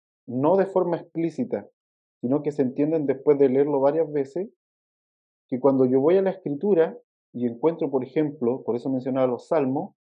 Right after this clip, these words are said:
me calzan completamente. Y no solo me calzan completamente, sino que me ayudan a ver esto de una forma más amplia. Eso en cuanto a los ángeles. Y en cuanto al Mesías, que también Enoch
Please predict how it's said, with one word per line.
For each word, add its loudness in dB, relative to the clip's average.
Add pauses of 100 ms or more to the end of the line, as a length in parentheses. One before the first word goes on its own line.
(960)
me 0
calzan 2
completamente. -2 (1200)
Y -4
no 0
solo 2
me 2
calzan 2
completamente, -2
sino -2
que -2
me 0
ayudan 4
a 0
ver 4 (260)
esto -2
de 2
una 0
forma -4
más -4
amplia. -10 (920)
Eso 0
en -6
cuanto 2
a 4
los 4
ángeles. -10 (640)
Y 0
en -2
cuanto 6
al 6
Mesías, -2 (300)
que -2
también 0
Enoch -2